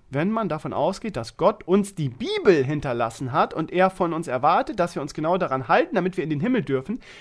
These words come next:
dann sehe ich einen Konflikt mit den, mit der modernen Religion,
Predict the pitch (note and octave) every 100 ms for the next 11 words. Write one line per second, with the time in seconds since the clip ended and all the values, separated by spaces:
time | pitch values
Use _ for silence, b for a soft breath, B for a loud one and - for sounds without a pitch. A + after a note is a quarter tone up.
0 | B E3+ D#3 B3+ - F#3 G#3+ F3+ D#3+ B3+
1 | B3+ G#3 G#3 G#3+ G#3 G3+ G3+ G#3 G3 G3
2 | F#3 C#4+ A3+ D#3 D3 C3+ C#3+ E3